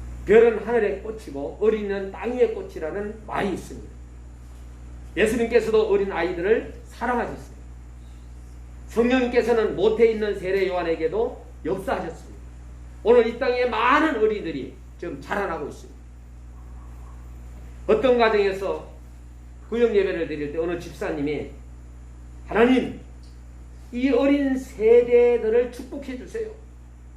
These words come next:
저들이 자라서 사는 세대에는 비극이 없게 해 주세요."라고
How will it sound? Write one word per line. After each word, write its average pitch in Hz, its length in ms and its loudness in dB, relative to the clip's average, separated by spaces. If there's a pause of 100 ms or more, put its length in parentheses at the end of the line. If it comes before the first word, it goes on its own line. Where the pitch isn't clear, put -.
(360)
저들이 269 580 2
자라서 240 760 2
사는 208 380 0
세대에는 185 680 -2 (580)
비극이 269 800 2
없게 220 400 -4
해 208 300 -2
주세요."라고 196 1080 0